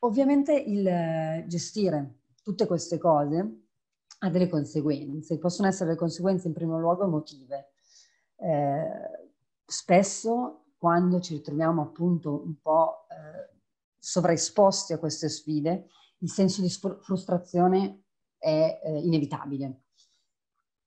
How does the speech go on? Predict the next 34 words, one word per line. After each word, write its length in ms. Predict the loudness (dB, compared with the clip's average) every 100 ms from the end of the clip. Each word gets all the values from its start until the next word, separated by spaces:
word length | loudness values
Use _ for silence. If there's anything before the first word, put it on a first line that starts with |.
| _ _ _ _ _ -2
Può 140 | 4 6
rimanere 420 | 8 8 6 4
frustrazione, 840 | 0 -2 -2 -2 0 4 6 6
può 240 | 6 4 4
sfociare 540 | 0 -2 2 2 2
in, 240 | 0 -2 -4
in 60 |
sensazioni 560 | -6 -6 -8 -6 -2 -2
proprio 260 | -4 -4
di 100 | 0
rabbia, 380 | 4 4 2 -2
di 160 | -2 0
ansia, 420 | 2 0 -2 -8
di 120 | -14
tristezza 540 | -14 -18 -2 -2 -2 -8
e 40 |
di 80 | -4
forte 280 | -4 -2 -4
senso 340 | -4 -4 -6
di 100 | -10
colpa. 580 | -8 -6 -6 -8 -10 -10 _ -20 -20 _
Provate 360 | 2 4 4
a 40 | 4
pensare 800 | 2 0 0 0 0 -2 -6 -18 _ _ _ -20 -12
a, 800 | -6 -2 -2 -4 -10 -14 -18 -20 -20 -20 -20 _ _ _ -6
mm, 280 | -4 -2 0
giornate 460 | 0 2 0 2
andate 280 | 2 2 2
male 220 | 0 2
a 40 | 2
lavoro, 340 | 2 4 4
torniamo 360 | 2 -4 -6 -6
a 60 |
casa 640 | -4 0 0 0 -2 -2